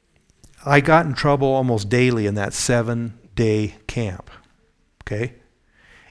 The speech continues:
And on Sunday, the closing day, they, all the counselors,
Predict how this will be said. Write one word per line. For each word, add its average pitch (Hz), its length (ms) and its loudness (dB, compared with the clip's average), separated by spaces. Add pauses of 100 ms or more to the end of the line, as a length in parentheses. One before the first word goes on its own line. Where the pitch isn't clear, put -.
And 120 160 0
on 117 180 0
Sunday, 113 720 -2 (100)
the 110 100 -8
closing 127 760 -2 (320)
day, 101 380 -2 (1300)
they, 107 540 2 (400)
all 123 240 0
the 139 80 -2
counselors, 123 920 -2